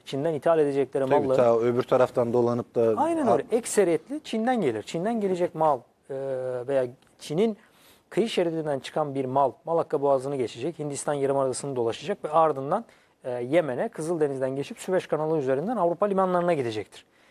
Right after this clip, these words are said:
Speaker 1: Şimdi burada herhangi bir kriz ve bu rotada herhangi bir bozulma fiyatların artacağı anlamına gelir. Bu
Speaker 2: Evet.
Speaker 1: gidecek mal, mal grupları nereden geçecek? Afrika'yı dolaşmak zorundalar.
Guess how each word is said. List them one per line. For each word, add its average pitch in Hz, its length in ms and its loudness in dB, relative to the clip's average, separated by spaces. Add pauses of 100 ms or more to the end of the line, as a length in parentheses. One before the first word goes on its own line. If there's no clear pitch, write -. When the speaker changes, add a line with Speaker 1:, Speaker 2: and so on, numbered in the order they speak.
(160)
Speaker 1:
Şimdi 123 240 -12
burada 226 400 2 (380)
herhangi 226 400 0
bir 202 100 -2
kriz 143 520 -2
ve 131 120 -6
bu 151 100 2
rotada 190 320 2
herhangi 185 380 0
bir 156 120 -4
bozulma 139 540 -2 (320)
fiyatların 180 460 0
artacağı 311 380 0
anlamına 151 340 0
gelir. 107 220 -6
Bu 185 320 2
Speaker 2:
Evet. 85 100 -16 (520)
Speaker 1:
gidecek 180 400 -2
mal, 180 260 4
mal 160 340 2
grupları 147 420 -2
nereden 180 260 2
geçecek? 135 360 -6
Afrika'yı 233 420 2
dolaşmak 127 400 -2
zorundalar. 113 440 -10